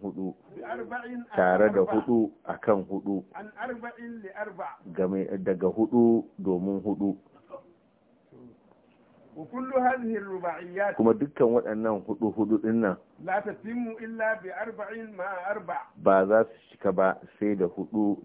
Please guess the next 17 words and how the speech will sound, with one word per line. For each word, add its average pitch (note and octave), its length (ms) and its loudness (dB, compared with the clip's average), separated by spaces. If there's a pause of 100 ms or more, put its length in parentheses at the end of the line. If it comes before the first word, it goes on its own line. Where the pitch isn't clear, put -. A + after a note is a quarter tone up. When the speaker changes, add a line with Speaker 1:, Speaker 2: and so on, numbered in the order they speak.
Speaker 1:
tare F2+ 260 2
da E2+ 120 -2
hudu. F#2 380 -4 (440)
Speaker 2:
فإذا G3+ 320 -8 (100)
تمت A#3+ 400 -10
له G3+ 420 -10 (280)
كلها. G3+ 560 -8 (240)
Speaker 1:
Idan G#2+ 260 6
suka B2+ 220 -2
cika - 280 2
gare G2+ 360 0
shi F2+ 180 -10
dukkaninsa. G#2+ 840 -2 (240)
Speaker 2:
هان F#3 400 -10
له F3 300 -12 (140)
أربع. F#3+ 280 -12 (420)
Speaker 1:
To, F2+ 320 -2